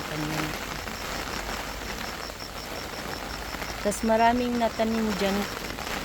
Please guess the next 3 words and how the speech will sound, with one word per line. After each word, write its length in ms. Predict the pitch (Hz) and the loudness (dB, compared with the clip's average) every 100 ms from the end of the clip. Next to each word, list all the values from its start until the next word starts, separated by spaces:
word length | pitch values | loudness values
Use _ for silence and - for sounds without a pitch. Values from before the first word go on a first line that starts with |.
| - | 8
Inilipat. 960 | 208 214 214 208 214 - 214 214 - - - - - - - - - - - - - - - - - - - - - - - - - - - - - - - 277 - - - - - - - - - - - - - - - - | 10 10 10 10 8 6 4 4 0 -6 -4 -4 -4 -4 -4 -4 -4 -4 -4 -4 -4 -6 -8 -8 -8 -8 -8 -8 -8 -6 -4 -4 -4 -4 -4 -2 -2 -2 0 0 0 -2 -2 -2 -4 -4 -4 -4 -6 -6 -6 -6 -8 -10 -8 -4
Ayun, 380 | 185 214 208 | 0 2 2
yung 100 | 196 | 2